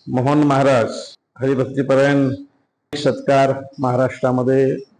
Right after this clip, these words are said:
होत आहेत. तो म्हणजे फार मोठमोठे आयोजन लोकांनी या निमित्ताने केले, खूप मोठमोठे केले.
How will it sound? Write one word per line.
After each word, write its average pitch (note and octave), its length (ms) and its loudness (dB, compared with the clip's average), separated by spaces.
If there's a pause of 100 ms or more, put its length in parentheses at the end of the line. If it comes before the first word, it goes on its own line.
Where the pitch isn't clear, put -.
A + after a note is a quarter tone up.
(220)
होत C3 220 -4
आहेत. C#3 400 0 (1300)
तो C3 80 2
म्हणजे C#3 180 2
फार C#3 280 0
मोठमोठे C#3+ 1000 0
आयोजन D3+ 460 2
लोकांनी D3 480 0
या C#3+ 100 2
निमित्ताने C3+ 520 0
केले, A2 240 -4
खूप - 360 -4
मोठमोठे B2 400 -2
केले. - 320 -12